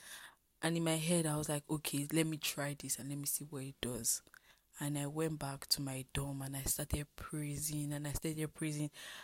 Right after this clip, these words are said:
I opened the results and I put it there and I just started praising, you know.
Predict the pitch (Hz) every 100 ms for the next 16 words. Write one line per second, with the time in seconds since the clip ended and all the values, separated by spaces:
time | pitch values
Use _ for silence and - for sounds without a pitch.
0 | - - 165 - 170 151 139 139 156 143
1 | 143 147 - - 139 135 - 156 - 139
2 | - 147 139 139 135 143 - 139 139 -
3 | - 139 135 135 127 131 131 131